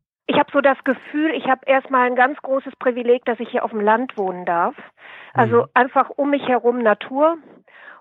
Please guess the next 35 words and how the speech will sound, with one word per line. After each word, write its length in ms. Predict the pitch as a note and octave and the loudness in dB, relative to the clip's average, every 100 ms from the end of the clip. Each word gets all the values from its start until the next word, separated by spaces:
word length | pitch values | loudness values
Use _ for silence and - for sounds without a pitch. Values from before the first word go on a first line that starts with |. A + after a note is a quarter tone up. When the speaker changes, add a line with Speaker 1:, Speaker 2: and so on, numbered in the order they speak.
| - | -2
Speaker 1:
Und, 380 | B3+ B3+ B3+ B3 - | 0 0 -2 -8 -2
ähm, 420 | B3 A#3+ A#3 A#3+ - - | 2 2 2 -4 -6 -10
ich 120 | A#3 - | -10 -4
hab 120 | B3 - - | -4 -4 -2
in 140 | - A#3+ | 0 2
den 120 | A3+ | 4
letzten 360 | B3 - - B3 | 2 0 -4 0
Jahren 340 | A#3 A3+ A3+ | 4 4 2
wirklich 340 | B3 - A#3+ | 0 -2 -6
gelernt, 460 | B3 A3 A3 A3+ A#3 A#3 | -2 2 4 2 0 -4
so 140 | G#3+ | -2
mein 300 | G#3+ G#3 G#3 | 0 0 0
Immunsystem 800 | A#3 A3 C4+ C#4+ C4+ - C4 B3+ | -4 -4 -4 -4 -8 -4 0 0
doch 160 | A#3 A3 - - _ - | 0 -2 -6 -18 _ -4
ziemlich 260 | C#4 C#4 C4+ - - | -2 -2 -4 -8 -10
zu 120 | B3+ | -8
stabilisieren. 880 | A#3 A#3 G#3+ G3+ G3+ A3+ D4+ C#4+ C#4 | 0 0 2 0 -4 -2 2 2 0
Ich 240 | - F#3+ A3 | -4 -4 -2
mache 220 | G3 - | -2 0
regelmäßig 640 | A3+ A3 G#3+ G#3 A3+ - | 0 2 0 -2 -2 2
Atemübungen, 920 | C4+ C#4 C4 - A#3+ A#3 A#3 A#3 A3+ A3+ | 2 0 -6 -8 -2 0 0 -2 -6 -6
ich, 140 | G3 - - - - - - - - - - - | -6 -8 -14 -20 -20 -18 -18 -18 -20 -20 -8 2
äh, 560 | B3 A3+ G#3+ G#3+ - | 4 6 6 4 2
mache 260 | A#3+ A#3 B3 | 0 0 -4
Sport, 460 | - C#4+ C#4+ C#4+ | 0 4 4 4
ich 140 | A#3+ - | 0 -4
gehe 140 | A#3+ | 0
lange 320 | B3 B3+ C4+ | 2 2 0
Spaziergänge 640 | - B3+ - D#4 C#4+ C4 C4 | 0 -4 0 0 2 0 0
mit 140 | B3 | -2
unserem 380 | A#3+ G#3+ G#3 G3 | -4 -2 -2 -2
Hund 260 | C4 E4 D#4+ - | -2 -2 -2 -2
und, 200 | E4+ - | -2 -2
und, 160 | D4+ - | -4 0
und. 260 | B3 D#4+ | 0 0